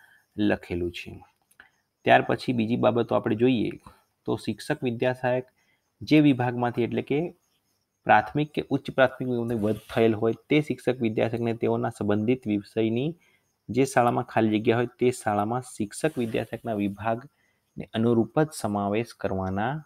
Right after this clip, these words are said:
છે. સૌપ્રથમ પગાર કેન્દ્રની શાળા, ત્યાર પછી પગાર કેન્દ્રમાં જગ્યા ન હોય તો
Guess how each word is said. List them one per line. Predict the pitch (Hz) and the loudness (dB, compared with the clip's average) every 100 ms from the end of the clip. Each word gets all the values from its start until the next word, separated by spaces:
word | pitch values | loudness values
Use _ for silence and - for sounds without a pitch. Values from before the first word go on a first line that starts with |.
| _ - | _ -16
છે. | - - 92 _ _ - _ _ _ _ _ _ _ _ _ _ | -14 -14 -16 _ _ -20 _ _ _ _ _ _ _ _ _ _
સૌપ્રથમ | - 135 131 - 127 - | 2 2 0 -8 -4 0
પગાર | 104 107 110 | 6 6 6
કેન્દ્રની | 113 113 120 120 - | 0 0 -2 -2 0
શાળા, | 120 120 127 _ _ _ _ _ _ _ _ _ _ _ - | 2 2 0 _ _ _ _ _ _ _ _ _ _ _ 4
ત્યાર | 123 123 | 6 6
પછી | 120 - 123 120 - _ _ _ _ _ _ _ _ _ _ _ _ _ _ _ _ _ _ _ _ _ _ _ _ _ _ _ _ _ _ _ _ _ _ _ _ - | 2 0 -2 -4 -6 _ _ _ _ _ _ _ _ _ _ _ _ _ _ _ _ _ _ _ _ _ _ _ _ _ _ _ _ _ _ _ _ _ _ _ _ 0
પગાર | 117 127 - | 6 6 6
કેન્દ્રમાં | 123 120 120 113 | 0 0 0 -2
જગ્યા | 104 110 104 | 0 0 2
ન | 110 104 | 0 -2
હોય | 117 | -4
તો | - | -4